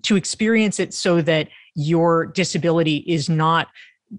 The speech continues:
either being perceived or you're not concerned that it's being perceived as front and center, the first thing that people notice about your identity. Instead, you're able to work the way we all want to work, which is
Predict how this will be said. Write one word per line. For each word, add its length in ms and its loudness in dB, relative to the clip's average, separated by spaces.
either 180 2
being 320 2
perceived 640 0
or 80 -2
you're 200 2
not 260 -2
concerned 680 0
that 160 -4
it's 120 -8
being 280 2
perceived 600 -2
as 200 -2
front 520 -2
and 160 -4
center, 460 0
the 100 -6
first 440 -4
thing 160 -2
that 100 -6
people 260 -6
notice 420 -2
about 240 -2
your 140 -2
identity. 600 -2
Instead, 560 -2
you're 220 0
able 380 0
to 640 0
work 420 0
the 80 -2
way 220 2
we 140 0
all 180 2
want 160 0
to 60 -4
work, 380 -2
which 220 -4
is 280 -2